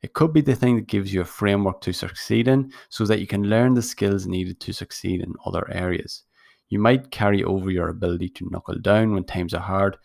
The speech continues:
to getting a task done before a strict deadline in work. Or you might bring your ability to endure the mental struggles of training to getting through tough times in your personal life.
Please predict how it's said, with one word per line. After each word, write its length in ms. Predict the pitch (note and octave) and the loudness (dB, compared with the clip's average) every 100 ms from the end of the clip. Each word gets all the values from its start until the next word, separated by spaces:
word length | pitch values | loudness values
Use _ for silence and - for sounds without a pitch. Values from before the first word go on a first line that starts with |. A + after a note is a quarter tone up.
| _ _ | _ _
to 100 | G2 | -2
getting 300 | F#2+ G#2 G#2+ | 0 0 -2
a 20 | |
task 480 | - F#2+ F#2 - - _ - | -2 0 0 0 -16 _ -2
done 280 | F#2 F2+ | 0 0
before 420 | F2+ F2 - F#2+ F2+ | -4 -10 -6 -4 -4
a 60 | |
strict 380 | - - F#2 - | -8 -8 -8 -6
deadline 360 | F2+ F2 F2 F2+ | -8 -6 -6 -6
in 100 | F2+ | 0
work. 340 | G2+ F2+ - _ _ _ - - | 2 2 -6 _ _ _ -20 -4
Or 80 | - | 2
you 80 | A#2 | 4
might 240 | A#2+ C3 | 4 4
bring 160 | C#3 C3 | 4 6
your 140 | B2 | 6
ability 380 | G#2 G2 G2 G2 | 4 4 2 0
to 180 | - F2+ | -4 -6
endure 400 | E2+ F#2+ G2+ G#2 | -4 0 2 2
the 80 | F2+ | 0
mental 360 | F2 F2+ F2+ | -4 -4 -6
struggles 440 | - - G2 F2+ - | -12 -8 -8 -8 -12
of 120 | - | -14
training 440 | - A#2 C3 C3+ C3+ - _ | -4 0 2 2 -2 -18 _
to 100 | - | -8
getting 480 | G#2 A#2 D3+ C3+ A#2+ | 0 -2 0 -4 -4
through 380 | - G2+ G2+ G2 | -6 -2 -2 -4
tough 400 | - G2+ F#2+ - _ | -6 -2 -2 -4 _
times 440 | - F#2 F#2 F#2+ - | -10 -8 -6 -8 -10
in 140 | F#2 | -10
your 100 | F2 - | -10 -8
personal 440 | F#2+ F#2 - - - | -4 -4 -6 -8 -8
life. 120 | - | -10